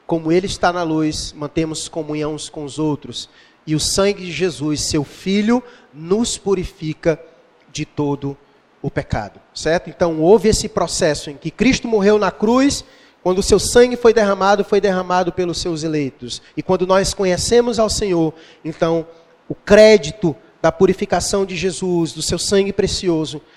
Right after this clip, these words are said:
passa para nós. E automaticamente, a condenação que estava sobre nós, ela é removida. Então, nesse sentido, houve uma purificação no aspecto macro. Mas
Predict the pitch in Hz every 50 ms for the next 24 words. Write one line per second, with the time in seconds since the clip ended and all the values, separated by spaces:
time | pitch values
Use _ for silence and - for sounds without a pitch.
0 | _ _ _ _ - 151 143 - - 165 - - 147 147 147 139 135 123 117 110
1 | 110 - 123 143 156 170 180 185 - 196 185 175 170 170 - - 196 180 147 143
2 | 139 135 131 131 - 135 - _ _ _ _ _ _ _ - 127 131 - - 175
3 | 165 170 170 160 151 - - - 190 185 190 180 - - 190 180 170 175 - -
4 | - 175 160 165 160 165 151 139 131 131 127 - - - _ _ _ _ _ _
5 | - 139 139 139 139 139 135 131 131 127 127 127 - 151 147 143 147 139 - -
6 | 123 113 - 110 - _ _ _ - - 175 165 160 160 151 - - - 160 151
7 | - - 170 165 156 160 - _ _ _ 170 180 190 180 151 170 170 170 160 -
8 | 170 165 160 - - - - 160 - - - 165 151 151 151 147 - - - -
9 | 151 143 143 - - 147 139 - _ _ _ _ _ _ _ _ _ - 143 143
10 | 139 131 117 - - 131 113 101 - - - _ - - 175 180 185 185 - -
11 | -